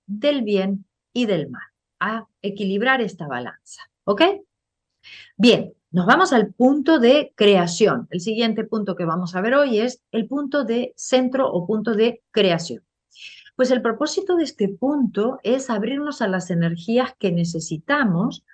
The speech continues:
eh, para crear aquello que realmente queremos, ¿no? Un poco tiene que ver con el, el, la ley de atracción que estuvimos viendo en otros programas.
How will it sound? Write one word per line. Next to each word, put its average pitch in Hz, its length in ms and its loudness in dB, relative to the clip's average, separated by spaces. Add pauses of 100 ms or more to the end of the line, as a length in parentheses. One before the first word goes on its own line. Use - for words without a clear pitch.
(360)
eh, 202 460 2
para 220 240 2
crear 226 300 2
aquello 240 420 -2
que 165 140 -8
realmente 185 580 -2
queremos, - 260 -20 (160)
¿no? 294 240 -2
Un 240 80 -2
poco 254 220 -2
tiene 226 220 0
que 202 80 -2
ver 208 160 0
con 196 180 -2
el, 196 520 -2
el, 170 420 -6
la 175 100 0
ley 202 180 4
de 214 120 0
atracción 202 500 -2
que 170 60 -10
estuvimos 175 420 -4
viendo 190 220 -2
en 175 80 -4
otros 170 260 -10
programas. 135 580 -10